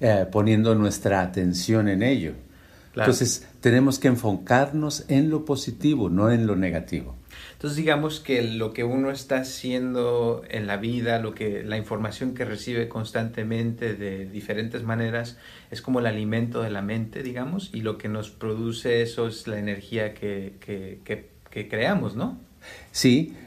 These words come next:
Speaker 1: todo lo que está a nuestro alrededor es el alimento, y, pero la ventaja que tenemos los seres humanos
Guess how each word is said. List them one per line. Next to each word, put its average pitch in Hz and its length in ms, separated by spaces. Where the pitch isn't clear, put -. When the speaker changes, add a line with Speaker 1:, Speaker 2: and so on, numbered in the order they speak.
Speaker 1:
todo 202 320
lo 180 120
que 180 60
está - 160
a 160 60
nuestro 143 280
alrededor 110 560
es 139 160
el 113 140
alimento, 120 800
y, 131 200
pero 101 380
la 95 200
ventaja 101 680
que 127 120
tenemos 120 340
los 92 120
seres 101 260
humanos 110 460